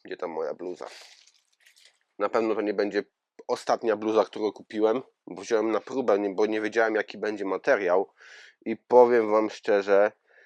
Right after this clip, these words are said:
że ten materiał jest naprawdę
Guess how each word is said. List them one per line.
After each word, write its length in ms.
że 640
ten 380
materiał 720
jest 360
naprawdę 760